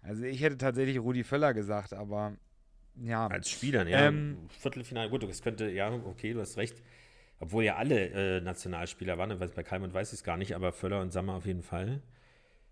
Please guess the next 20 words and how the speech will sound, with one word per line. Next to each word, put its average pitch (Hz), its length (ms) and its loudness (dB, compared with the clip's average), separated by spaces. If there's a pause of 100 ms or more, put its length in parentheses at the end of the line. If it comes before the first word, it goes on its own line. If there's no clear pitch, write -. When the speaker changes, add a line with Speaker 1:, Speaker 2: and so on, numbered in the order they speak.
(300)
Speaker 1:
Mhm. 113 480 -6 (380)
Speaker 2:
Äh, 101 400 0
Speaker 1:
Ich 98 60 -2 (800)
Speaker 2:
naja, 107 300 2
Speaker 1:
weiß 95 120 -4
nicht, 95 100 -10
Speaker 2:
sag 98 160 2
Speaker 1:
Heilmiete 107 500 -8
ist 101 140 -14
das 98 120 -8
noch 98 200 -12
lange 98 260 -12
nicht. 87 360 -20 (2250)
Also 143 260 4
mein 143 220 2
erster 143 260 2
Gedanke 135 340 4
war 120 120 4
Rudi 131 260 0
Völler. 113 520 0